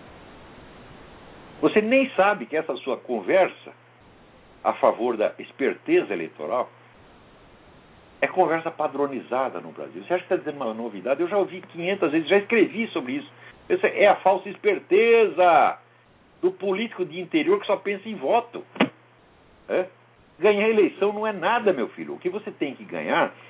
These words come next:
é o poder sobre a sociedade brasileira. Você tem que ganhar o controle da mídia, o controle das escolas, o controle da cultura. Aí sim você determina pra onde vai o país. Mesmo que você não tenha um puto de um cargo.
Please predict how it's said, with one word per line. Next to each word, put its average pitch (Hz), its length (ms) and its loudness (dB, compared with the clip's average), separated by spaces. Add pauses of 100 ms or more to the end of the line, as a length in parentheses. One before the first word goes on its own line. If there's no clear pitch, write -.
(300)
é 131 100 -2
o 147 100 0
poder 147 520 2
sobre 156 220 0
a 139 60 2
sociedade 165 960 2
brasileira. 98 920 -4 (600)
Você 147 80 -8
tem 196 180 0
que 175 60 -6
ganhar 139 180 6
o - 200 -2
controle 117 460 -4
da 120 140 0
mídia, 113 600 -2 (280)
o 120 80 0
controle 113 380 0
das 92 220 -2
escolas, 113 680 4
o 110 60 -10
controle 101 360 -12
da 101 80 -8
cultura. 127 720 -2 (440)
Aí 214 360 2 (100)
sim 175 260 -2
você 135 260 -2
determina 135 560 0
pra 117 140 0
onde 113 180 -2
vai 113 140 6
o 120 80 0
país. 92 360 -2 (480)
Mesmo 226 200 -4
que 240 80 -14
você 240 180 -4
não 247 160 -4
tenha 247 220 -6
um 247 120 -2
puto 311 480 2
de 277 80 -4
um 254 140 -2
cargo. 202 640 2